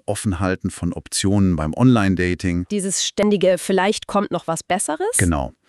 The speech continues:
Speaker 1: Der Versuch lautet dann, ich nehme ein bisschen von dem Dopamin mit, ein bisschen von der Nähe, aber ich weigere mich strikt, das Häkchen beim Risiko zu setzen.
Speaker 2: Man hält sich so emotional komplett bedeckt.
Speaker 1: Ja,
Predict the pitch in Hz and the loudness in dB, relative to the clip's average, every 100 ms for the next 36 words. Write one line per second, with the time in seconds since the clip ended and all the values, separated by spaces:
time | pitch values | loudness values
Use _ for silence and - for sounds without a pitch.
0 | - - - 95 101 82 120 104 92 90 | -20 -20 -10 -4 -2 -2 -2 0 0 -2
1 | - 87 90 101 - 90 123 104 104 - | -2 -2 -2 -6 -2 4 4 4 2 0
2 | 117 - 90 85 82 85 76 76 78 101 | 0 0 0 0 -2 -4 -2 -2 2 2
3 | 190 - - 87 92 - 80 82 78 82 | 0 -4 -6 -4 -2 -4 -4 -2 0 2
4 | 110 160 170 - - - - 90 98 - | 2 2 -2 -10 -20 -12 -8 -8 -8 -10
5 | 82 110 127 107 98 90 - - - 170 | -4 -2 -2 -2 0 -2 -4 -10 -4 -6
6 | - - 82 - 107 - - 98 92 87 | -6 -10 -8 -2 -2 -2 -2 0 0 2
7 | 107 92 - 73 - 67 - - - - | 0 0 -4 -10 -10 -12 -12 -12 -12 -4
8 | 202 202 214 233 233 - 196 190 220 233 | -2 0 0 0 -2 0 0 0 2 0
9 | - 202 185 190 - 185 - 190 - 160 | 0 0 0 -2 -2 -4 -2 -2 -2 -4
10 | 139 - - - - 85 | -4 -8 -10 -12 -10 -12